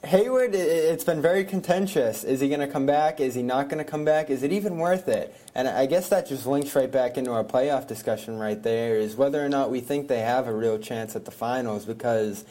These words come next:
if you do, you jump at that right now. You never know what's gonna happen in the future with competition. You take your stab at reaching the finals while you can get there.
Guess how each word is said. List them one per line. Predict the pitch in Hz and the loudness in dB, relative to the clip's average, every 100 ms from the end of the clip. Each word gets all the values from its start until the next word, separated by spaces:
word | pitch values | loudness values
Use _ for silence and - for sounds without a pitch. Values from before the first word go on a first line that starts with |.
| - - | -10 -2
if | 180 | 0
you | 214 | 2
do, | 139 156 151 117 | 2 2 2 0
you | 110 | -4
jump | 110 139 139 | 0 0 2
at | 135 127 | 0 2
that | 120 113 | 0 0
right | 120 98 | -2 -2
now. | 120 120 | -2 -2
You | 104 | -2
never | 117 143 | 0 0
know | 139 131 | 2 0
what's | 123 | -2
gonna | - 117 | -4 -6
happen | 113 117 117 | -4 -4 -4
in | 110 | -6
the | 107 | -6
future | 107 120 110 113 | -4 -6 -4 -6
with | 107 | -8
competition. | - 107 104 107 117 110 - 110 104 - - - | -8 -8 -8 -8 -6 -6 -6 -6 -8 -12 -20 -14
You | 98 | 0
take | 139 135 | 0 2
your | 127 | -2
stab | - 127 120 113 | 0 0 2 0
at | 110 | 0
reaching | 127 127 120 | -2 -2 -6
the | 110 | -6
finals | - 110 107 101 | -6 -4 -4 -6
while | 113 110 | -2 0
you | 110 | -2
can | 107 104 | -6 -2
get | 113 113 | -2 0
there. | 107 98 104 | 0 0 -2